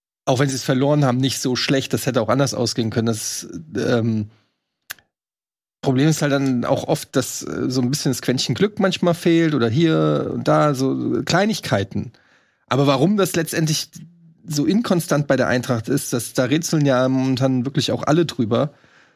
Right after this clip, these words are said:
Ähm, und ich glaube einfach mittlerweile, dass das auch verschiedene Faktoren sind. Ähm,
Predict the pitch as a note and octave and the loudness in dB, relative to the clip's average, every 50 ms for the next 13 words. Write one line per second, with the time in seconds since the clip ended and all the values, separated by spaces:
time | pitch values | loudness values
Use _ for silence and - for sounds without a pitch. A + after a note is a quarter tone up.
0 | _ _ _ - - B2 A#2 A#2 A2+ A#2 A#2 A2+ A2+ B2 - - - - C3 B2+ | _ _ _ -4 -2 0 0 2 0 0 0 0 -2 -2 -4 -6 -4 -2 0 0
1 | B2 A#2 A#2 - - B2+ A2+ C#3+ D3 D3+ - C#3 C3+ - - C#3 - - C3+ - | 0 0 -2 -2 0 0 2 2 2 2 2 2 0 0 -2 -2 0 0 0 2
2 | D#3 C#3 B2+ C3+ C3+ C3+ B2 B2+ A#2+ - C#3+ - - A2+ - - - B2 - - | 2 2 4 4 2 2 2 0 -2 -2 -4 -4 -4 -4 -4 -2 -2 -2 -2 0
3 | D#3 C#3+ D3+ C#3 - - A#2+ - - - C#3+ C3 C#3+ D#3+ E3+ D#3 D3+ D#3+ E3 F3 | 0 0 0 0 0 -2 -4 -4 -4 -2 0 2 4 4 2 2 2 2 0 0
4 | E3 - - _ _ _ _ _ _ _ _ _ _ _ _ _ _ _ _ _ | -2 -4 -10 _ _ _ _ _ _ _ _ _ _ _ _ _ _ _ _ _
5 | _ _ _ _ - - - - - - _ _ _ _ _ _ - - C#3+ D3 | _ _ _ _ -20 -18 -16 -18 -20 -20 _ _ _ _ _ _ -2 0 2 2
6 | C#3+ C3+ C3+ B2+ B2 A#2+ B2 A#2+ - | 2 2 2 0 0 0 -2 -4 -6